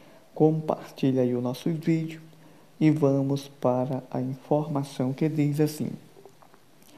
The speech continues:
Décimo terceiro salário será pago antecipado? Veja agora quem, quando recebe. Mas afinal, quando será pago o décimo terceiro salário do I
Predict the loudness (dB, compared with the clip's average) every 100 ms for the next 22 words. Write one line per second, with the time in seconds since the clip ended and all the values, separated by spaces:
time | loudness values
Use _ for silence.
0 | -20 -14 -2 2 2 2 0 0 0 0
1 | 0 -2 -2 -2 -2 -6 -12 -20 -20 -20
2 | -20 -8 0 2 2 2 2 2 0 0
3 | -2 -4 -2 -2 -4 -8 -14 -20 0 2
4 | 4 2 2 2 2 0 -2 -4 -4 -2
5 | 0 2 0 0 -2 -4 -10 -20 -20 -20
6 | -20 -20 -20 -20 -20 -20 -20 -20 -10 -2
7 | 0 0 0 0 0 -2 -6 -18 -20 -6
8 | 4 4 4 -2 -4 -2 -2 -2 -2 -2
9 | 0 2 2 -2 -2 -4 -2 -2 -2 -2
10 | 0 0 0 0 2 2 2 0